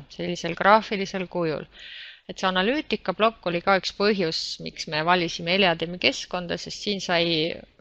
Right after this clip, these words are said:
väga kergelt ja väga erinevaid asju nii-öelda välja sõeluda, ongi õpianalüütika.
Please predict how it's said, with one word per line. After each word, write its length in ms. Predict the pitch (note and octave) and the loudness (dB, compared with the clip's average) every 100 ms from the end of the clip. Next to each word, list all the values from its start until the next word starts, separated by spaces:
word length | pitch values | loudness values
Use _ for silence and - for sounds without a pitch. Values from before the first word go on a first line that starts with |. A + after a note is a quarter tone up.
| _ | _
väga 260 | F#3 F#3 F3+ - - - | -10 -4 -4 -6 -20 0
kergelt 800 | A#3 C#4 G#3+ - F3 E3 - F3 | 2 2 0 0 2 0 -2 -2
ja 220 | F3 E3+ E3+ | 0 2 0
väga 320 | F#3 - F3+ E3 - _ _ - - | -2 -2 -2 -2 -4 _ _ -20 -2
erinevaid 460 | G#3+ G#3+ E3 D#3+ F#3 | 2 4 2 2 2
asju 300 | G3 - E3 | 0 -2 -6
nii-öelda 300 | E3 E3 F3 | -8 -4 0
välja 260 | F3 E3 | 2 2
sõeluda, 540 | D#3+ D#3+ D3+ D3 D3 E3+ | -2 0 0 0 -4 -6
ongi 160 | E3 | -4
õpianalüütika. 960 | E3 - D3+ D3+ E3 E3 - - - D#3+ | -6 -4 -6 -4 -6 -6 -10 -16 -10 -10